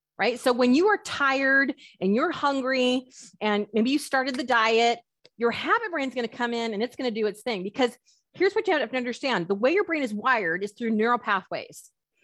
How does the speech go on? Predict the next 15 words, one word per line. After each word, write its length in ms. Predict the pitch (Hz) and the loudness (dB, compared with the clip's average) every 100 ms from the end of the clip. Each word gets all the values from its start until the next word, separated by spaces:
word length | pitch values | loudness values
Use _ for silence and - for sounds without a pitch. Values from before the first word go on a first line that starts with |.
| _ _ - | _ _ 0
And 160 | 233 | 4
the 60 | 240 | 6
more 360 | 240 262 415 453 | 6 6 4 4
we 100 | 359 | 4
use 280 | 277 320 | 4 2
a 60 | 302 | 0
particular 500 | 247 - 262 285 262 | -6 -6 -6 -4 -2
neural 240 | 226 233 | -2 -2
pathway, 640 | 240 196 170 - 156 170 269 _ _ _ _ _ _ _ | -2 -2 -2 -4 -4 -4 -10 _ _ _ _ _ _ _
the 100 | 214 | -4
slicker 540 | 208 - - 254 262 262 | -4 -6 0 0 4 2
and 180 | 202 - | 2 2
faster 400 | 214 233 - 190 | 0 0 -2 0
it 80 | |
gets. 400 | 202 180 - - | 2 0 -2 -20